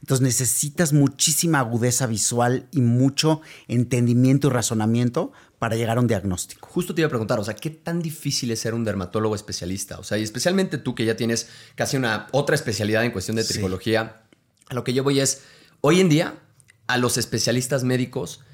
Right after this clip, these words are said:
Speaker 2: no les estamos dando la importancia y la validez que realmente tienen, porque hoy en redes sociales es muy fácil decir que eres un experto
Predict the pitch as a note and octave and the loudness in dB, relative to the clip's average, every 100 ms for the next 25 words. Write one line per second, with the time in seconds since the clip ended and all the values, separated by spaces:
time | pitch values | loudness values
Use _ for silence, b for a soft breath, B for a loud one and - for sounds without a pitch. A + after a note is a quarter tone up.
0 | b b - C3 C#3 D3+ C#3+ C3 B2+ C3 | b b -6 0 2 2 0 -2 -2 0
1 | A#2 A#2+ B2 A2 G2+ G#2+ G#2 G2+ A2+ A#2 | 0 0 2 0 -2 -2 -4 0 -2 -2
2 | C3 C#3+ - G#2+ G#2 G2+ - A2 G#2 G2+ | -4 -6 -2 0 2 0 -4 -4 -2 0
3 | G#2 G#2 G2+ A#2 A#2+ - G#2+ G#2 G#2+ A2 | 0 -2 0 -2 -2 -2 0 0 0 0
4 | A2 A2 G#2 G#2 G2+ C3 G3+ b b - | 0 -2 -2 -2 -2 -2 -6 b b -2
5 | A#2+ - B2 C3 C#3 B2+ C3 B2+ G#2 A2+ | -2 0 2 4 2 2 0 0 -2 0
6 | A2 A2 A2 A#2 G#2+ G#2+ A2 G#2 F#2+ G#2+ | 0 -2 -4 -4 -2 -4 -4 -4 -4 -6
7 | - G#2 G2+ G2+ - - G#2+ - G2 | -6 -8 -6 -8 -8 -6 -6 -6 -10